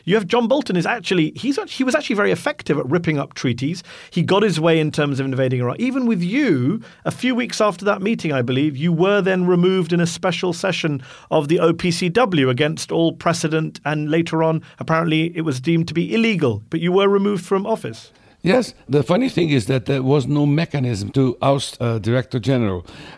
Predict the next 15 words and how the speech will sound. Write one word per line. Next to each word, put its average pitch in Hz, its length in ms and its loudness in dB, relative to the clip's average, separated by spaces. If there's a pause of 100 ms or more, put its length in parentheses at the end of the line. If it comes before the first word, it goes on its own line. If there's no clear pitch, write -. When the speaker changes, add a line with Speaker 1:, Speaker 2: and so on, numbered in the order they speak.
(120)
Speaker 2:
There 131 180 4
was 123 120 0
a 139 60 0
council 127 760 -2 (120)
meeting 110 760 0
which - 200 -2
took 165 220 0
place, 131 320 2
and 135 80 2
I 139 100 2
won 131 480 2 (640)
against 110 340 0
the 127 60 2
Americans. 120 640 2 (420)
And 123 180 4